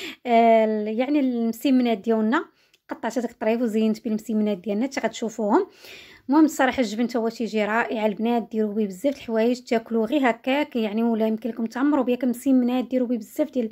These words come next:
الوصفات. المهم هنا كما كتشوفوا المسمن ديالنا او،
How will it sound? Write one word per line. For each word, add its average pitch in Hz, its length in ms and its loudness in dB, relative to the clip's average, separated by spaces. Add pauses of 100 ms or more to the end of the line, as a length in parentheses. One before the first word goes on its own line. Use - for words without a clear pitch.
(520)
الوصفات. 214 420 -4
المهم 349 340 4
هنا 240 200 2
كما 233 260 -2
كتشوفوا 233 440 -4
المسمن 220 500 -2
ديالنا 214 580 -2
او، 220 180 -2